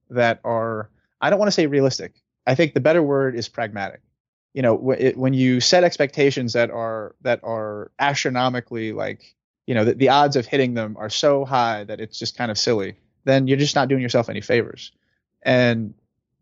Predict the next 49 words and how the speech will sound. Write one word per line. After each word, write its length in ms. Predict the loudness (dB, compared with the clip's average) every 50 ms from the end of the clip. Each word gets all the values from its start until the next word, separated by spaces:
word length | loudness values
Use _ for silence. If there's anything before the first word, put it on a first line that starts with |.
| _ _
yeah, 260 | -2 0 2 2 2 0
one 180 | 0 0 2 4
of 80 | 4
the, 80 | 4 2 2
one 140 | -2 -2 0
of 60 | 0
the 60 | 0 -2
f-, 140 | -4 -10 _ _
first 280 | -6 0 0 2 2 2
things 200 | 0 0 2 2
I 80 | 0 0
tell 200 | 0 -2 -4 -2
my 100 | -4 -4
clients 380 | -2 -2 0 0 0 -2 -2
is 120 | -6 -6 -6
it, 180 | -8 -10 -12 _ _ _ _ _ _ _ _ _ _ _ _
it, 100 | -12 -12 -12
you 280 | -12 -6 -4 0 2
gotta 180 | 4 4 4 4
first 280 | 4 2 2 2 0
and 80 | -2 -4
foremost 300 | -4 -2 -2 -4 -4 -2
know 140 | 0 2 2
you're 180 | 2 2 0
in 100 | -2 -2
this 120 | -4 -4 -4
for 100 | -6 -6
the 80 | -6
right 160 | -4 -4 -6 -6
reasons. 500 | -8 -8 -8 -8 -12 -16 -20 -20 -20 _ _ _ _ _ _ _ _ _
If 220 | 0 0 2 2
you 140 | 2 4 4
are 80 | 4 4
in 100 | 4 2
this 140 | 0 -2 -2
for 100 | -4 -4
the 80 | -2
right 160 | 0 -2 0
reasons, 400 | 0 0 0 0 0 -2 -4 -4
like, 180 | -6 -6 -8 _
deep 200 | -4 -4 -4 -2
down 380 | 0 0 0 0 -2 -4 -6 -8
in, 220 | -6 -6 -6 -6 -6
in 140 | -4 -2 0
your 160 | 0 0 0
gut, 340 | 0 2 2 2 2 0 -4
in 80 | -6 -8
your 140 | -8 -8
heart, 480 | -8 -6 -4 -4 -2 -4 -4 -8 -14 -20